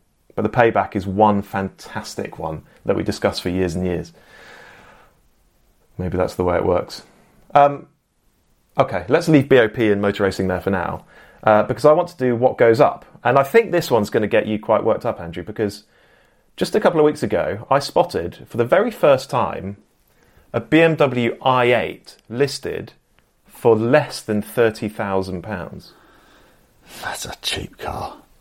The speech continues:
Speaker 2: Less than the price of a new electric Vauxhall Corsa.
Speaker 1: That's your go-to, isn't it? The thirty-one
Speaker 2: It
Speaker 1: grand
Speaker 2: is.
Speaker 1: Vauxhall Corsa electric one, yeah.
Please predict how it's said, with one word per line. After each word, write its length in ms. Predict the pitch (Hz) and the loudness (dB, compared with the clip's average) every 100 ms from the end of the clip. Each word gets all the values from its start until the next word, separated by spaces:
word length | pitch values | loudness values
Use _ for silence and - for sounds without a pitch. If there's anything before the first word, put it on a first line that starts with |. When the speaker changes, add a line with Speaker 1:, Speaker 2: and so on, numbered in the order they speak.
| _ _ _ _ _ _ - | _ _ _ _ _ _ -4
Speaker 2:
Less 360 | 101 117 117 | 4 4 4
than 160 | - 101 | -2 -2
the 80 | 95 | -2
price 380 | - 104 95 101 | 2 2 2 -4
of 80 | |
a 80 | 95 | -4
new 500 | 90 95 92 87 87 - | 0 0 2 2 0 0
electric 480 | 90 87 - - - | 0 0 -2 -6 -2
Vauxhall 380 | 90 - 85 | -4 -2 -8
Corsa. 480 | 76 87 71 - - - - - - _ _ - | -4 -4 -4 -6 -10 -12 -20 -20 -20 _ _ -2
Speaker 1:
That's 180 | - | 2
your 100 | 110 | 2
go-to, 460 | 98 104 104 - 95 | 4 4 2 2 2
isn't 180 | 110 104 | 4 4
it? 160 | 98 | 2
The 140 | 98 95 | 2 0
thirty-one 720 | - - 104 98 101 98 101 | -2 0 2 2 0 2 4
Speaker 2:
It 100 | 95 | 6
Speaker 1:
grand 220 | 104 101 | 4 4
Speaker 2:
is. 60 | 104 | 2
Speaker 1:
Vauxhall 280 | 131 - | 0 0
Corsa 440 | 113 - 110 113 95 | 0 4 2 2 -2
electric 340 | 101 95 104 | -2 -2 -2
one, 120 | 95 95 | -4 -2
yeah. 200 | 98 | -4